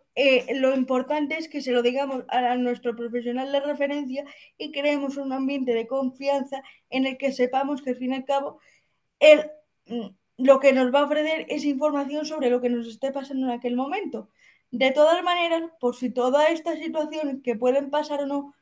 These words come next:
durante, durante la, cuando nos enfrentamos a la primera vez de ir al ginecólogo, ahora os, os, os voy a leer un, un supuesto práctico de lo que sucedería en una situación, eh,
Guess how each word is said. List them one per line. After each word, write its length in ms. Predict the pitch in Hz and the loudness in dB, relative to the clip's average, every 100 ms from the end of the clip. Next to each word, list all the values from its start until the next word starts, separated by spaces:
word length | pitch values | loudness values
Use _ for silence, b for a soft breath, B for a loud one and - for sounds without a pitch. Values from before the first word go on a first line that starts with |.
| _ _ | _ _
durante, 960 | 214 254 247 247 247 220 220 220 202 - | 0 2 4 4 4 4 2 0 -2 -10
durante 540 | 196 247 247 247 226 | -4 0 2 0 -2
la, 220 | 233 - _ b b b _ _ | -4 -4 _ b b b _ _
cuando 340 | 269 269 262 254 | 4 6 6 6
nos 240 | 254 247 | 4 2
enfrentamos 600 | 254 240 233 277 285 269 | -2 0 2 0 0 -2
a 60 | 240 | 0
la 140 | 226 | 0
primera 360 | 240 247 277 302 | 0 0 4 4
vez 140 | 302 | 4
de 100 | 294 | 2
ir 140 | 302 | 0
al 120 | 302 285 | -2 -2
ginecólogo, 880 | - 277 269 277 285 247 262 - _ _ _ _ _ _ 247 | -6 -4 -4 0 0 0 -4 -10 _ _ _ _ _ _ 4
ahora 340 | 285 311 302 262 - | 6 6 4 -2 -2
os, 420 | 262 262 262 262 - | 4 4 4 -2 -4
os, 0 | |
os 460 | 254 240 240 247 | 0 0 0 -2
voy 260 | 233 262 294 | 0 2 4
a 80 | 302 | 2
leer 300 | 311 320 302 | 2 0 -2
un, 360 | 277 254 - - | -2 -2 -4 -8
un 340 | 277 262 - _ _ _ _ - | -4 -4 -6 _ _ _ _ -14
supuesto 800 | - 294 - 311 302 311 285 | -6 -6 -2 -2 0 2 2
práctico 720 | 302 311 320 320 285 - 240 226 | 2 2 2 -2 -8 -4 -4 -2
de 180 | 240 254 | 4 4
lo 120 | 254 | 4
que 120 | 254 | 0
sucedería 600 | 247 247 247 240 247 285 | -2 -4 0 0 0 0
en 100 | 285 | 0
una 180 | 285 285 | 0 -2
situación, 760 | 285 262 247 - 294 277 - - _ _ _ _ _ _ | -4 -6 -6 -2 0 2 0 -8 _ _ _ _ _ _
eh, 1080 | - 262 - 269 247 240 240 240 240 208 - | -4 0 2 6 8 6 4 4 2 -2 -10